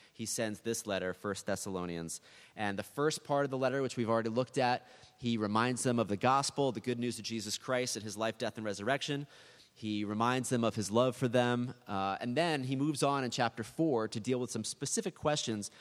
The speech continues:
specific issues that are arising. He talks about sex, death, and work. We looked at sex, we looked at death the last couple weeks. Now, I'm sorry, we looked at sex and work. Now we're looking at death this morning, and we're gonna look at it next week as well, because there's a lot he brings up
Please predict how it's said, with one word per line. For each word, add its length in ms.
specific 500
issues 300
that 100
are 140
arising. 400
He 40
talks 300
about 260
sex, 500
death, 380
and 360
work. 420
We 100
looked 220
at 240
sex, 380
we 60
looked 180
at 120
death 220
the 80
last 220
couple 140
weeks. 200
Now, 220
I'm 100
sorry, 240
we 80
looked 160
at 80
sex 220
and 100
work. 240
Now 320
we're 80
looking 300
at 260
death 400
this 220
morning, 460
and 160
we're 80
gonna 100
look 180
at 120
it 80
next 260
week 160
as 100
well, 180
because 280
there's 140
a 60
lot 360
he 60
brings 340
up 260